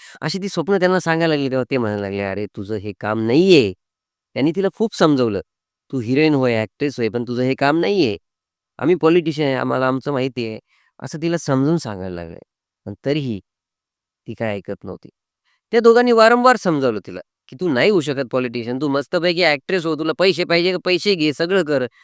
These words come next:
पण ती म्हणली, "नाही, मला आता पॉवर पण पाहिजे, पैसा तर पाहिजेच, त्याच्यापेक्षा जास्त पॉवर पाहिजे." तिने काय केलं माहिती आहे का? तिने या दोघांना ब्लॅकमेल करायला सुरुवात केली. मालखन सिंग आणि महिपाल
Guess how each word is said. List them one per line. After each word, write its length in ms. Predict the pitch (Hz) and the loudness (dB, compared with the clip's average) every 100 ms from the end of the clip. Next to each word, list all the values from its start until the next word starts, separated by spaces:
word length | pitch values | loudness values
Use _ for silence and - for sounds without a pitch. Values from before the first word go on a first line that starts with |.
| _ _ | _ _
पण 180 | 127 123 120 | -6 -4 -2
ती 100 | 123 | -2
म्हणली, 240 | 113 107 | -2 -2
"नाही, 680 | 101 95 98 95 90 82 - _ _ _ _ - | -2 -2 -2 -2 -6 -10 -16 _ _ _ _ -6
मला 240 | 104 117 | 2 6
आता 280 | 127 117 131 131 - | 6 6 2 -2 4
पॉवर 340 | 107 107 127 | 6 6 4
पण 200 | 131 151 - | 0 -4 -4
पाहिजे, 400 | 101 92 87 123 156 _ _ _ _ - | -6 -4 -6 -8 -8 _ _ _ _ -6
पैसा 280 | 110 104 120 - | -6 -4 -4 -2
तर 100 | 151 - | -4 0
पाहिजेच, 420 | 175 180 131 92 - | 2 2 2 -2 -4
त्याच्यापेक्षा 360 | 107 107 101 | -4 -4 -4
जास्त 300 | 98 95 - - | -4 -4 -8 -6
पॉवर 300 | - 139 160 | 2 4 4
पाहिजे." 500 | 107 90 107 - - 110 _ _ _ _ _ _ _ | 0 -2 -2 -2 -4 -8 _ _ _ _ _ _ _
तिने 160 | - 117 | -2 0
काय 160 | 113 123 - | 4 4 4
केलं 180 | 143 | 0
माहिती 180 | 147 165 | 0 -2
आहे 60 | 107 | -6
का? 120 | - _ _ _ _ _ - | -12 _ _ _ _ _ -6
तिने 160 | 104 104 | -2 0
या 80 | |
दोघांना 420 | 98 101 101 104 101 | 2 2 2 2 0
ब्लॅकमेल 420 | 98 95 - 98 | -2 -4 -4 -4
करायला 240 | - 98 92 | -2 -4 -4
सुरुवात 380 | - 92 92 _ | -8 -10 -10 _
केली. 180 | 95 90 _ _ _ _ _ _ _ - | -14 -14 _ _ _ _ _ _ _ -10
मालखन 440 | 104 101 101 120 113 | -2 0 0 0 0
सिंग 280 | - 120 101 | 0 0 0
आणि 180 | 98 | 0
महिपाल 480 | 98 95 95 - 107 | 0 -2 -2 0 0